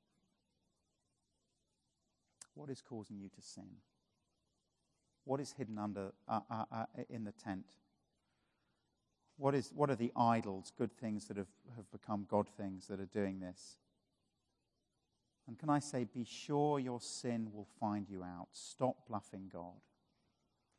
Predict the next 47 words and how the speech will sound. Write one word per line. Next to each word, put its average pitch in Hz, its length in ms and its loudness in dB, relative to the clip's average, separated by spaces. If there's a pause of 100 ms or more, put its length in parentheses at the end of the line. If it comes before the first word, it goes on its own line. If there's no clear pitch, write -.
(140)
And 123 100 0
my 131 140 12
great 180 300 6
fear 156 280 8
at 127 100 8
the 120 60 4
moment, 107 540 2 (480)
my 113 100 8
great 143 300 8
fear 123 180 6
in 113 80 4
the 104 60 -2
Church - 320 0
of 104 80 -6
England 98 320 -2
is, 92 380 -2 (440)
is 113 280 2
that, 113 180 6 (100)
is 120 240 2
that 113 200 2
with 131 180 4
the 127 60 -4
culture - 520 2
moving, 117 560 0
you 82 120 -8
see, 80 420 -12 (260)
is - 140 -14
we're 120 140 6
forgetting 127 480 2
this. - 400 -6 (180)
And 135 160 0
simply 220 380 2
what 208 180 2
will - 160 4
happen 160 340 0
if 117 160 -6
we 131 120 4
don't 160 240 4
hold 151 260 2
to 120 60 -14
Scripture - 560 -8 (340)
is 180 140 -6
the 175 80 6
Holy 214 200 4
Spirit 208 320 4
will 196 120 0
depart. 226 440 4